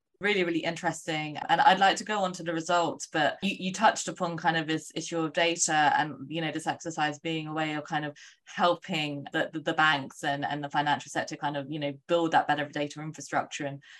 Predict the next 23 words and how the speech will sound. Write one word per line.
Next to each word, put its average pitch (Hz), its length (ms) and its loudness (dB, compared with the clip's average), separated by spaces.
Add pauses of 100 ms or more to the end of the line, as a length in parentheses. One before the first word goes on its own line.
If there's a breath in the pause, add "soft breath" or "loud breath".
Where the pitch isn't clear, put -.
(160 loud breath)
one 190 240 8
of 175 80 6
the 170 80 0
things 175 300 -2
that 165 100 0
we 160 340 2
consistently 170 640 -4
hear 160 260 -4
within 151 180 -6
the 151 60 -6
Sustainable 160 440 -6
Policy 156 360 -4
Institute 139 380 -10
conversations 147 800 -6
is 147 280 -4
there 156 180 -2
is 156 120 -2
this 160 180 -6
lack 160 380 4
of 139 140 -4 (340 loud breath)
quality, 165 640 2
granular, 151 720 2
dense 147 460 0